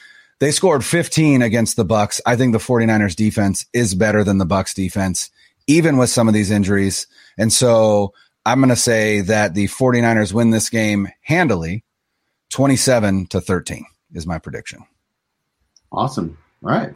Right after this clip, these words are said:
Speaker 1: All right.
Speaker 2: Well,
Speaker 1: but we, go ahead.
Speaker 2: I was gonna say, well, I mean, I think that at least I'm, I'm sure I'll, uh, speak for Al when he says that they think they're gonna win too.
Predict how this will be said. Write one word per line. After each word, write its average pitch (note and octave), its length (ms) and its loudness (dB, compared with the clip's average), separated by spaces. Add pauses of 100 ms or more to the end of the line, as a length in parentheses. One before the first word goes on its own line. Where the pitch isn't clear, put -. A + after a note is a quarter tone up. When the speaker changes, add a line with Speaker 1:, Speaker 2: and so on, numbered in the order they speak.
(120)
Speaker 1:
All G#2 160 0
right. A2+ 260 -2
Speaker 2:
Well, A#2+ 320 -2
Speaker 1:
but C#3+ 120 2
we, E3+ 200 2 (520)
go C3 140 2
ahead. G2 180 -2 (920)
Speaker 2:
I A#2 80 0
was A#2+ 100 0
gonna A2+ 100 -6
say, A2+ 60 -2
well, C#3 140 2
I G2 140 -2
mean, A2 160 2
I G2 100 -4
think G#2 160 -4
that G#2 140 0
at G#2 80 -6
least A2+ 260 -2
I'm, C3 160 2
I'm C3 180 2
sure A#2+ 440 0 (320)
I'll, B2 320 2
uh, G#2 480 2 (460)
speak A#2 260 -2
for A#2 80 -4
Al G2+ 300 2
when F#2+ 80 -6
he G#2 120 -2
says F#2+ 340 -6
that F#2+ 200 -6
they F#2+ 180 -6
think F2+ 160 -10
they're F2+ 100 -12
gonna E2+ 140 -12
win D#2 120 -10
too. D2 200 -14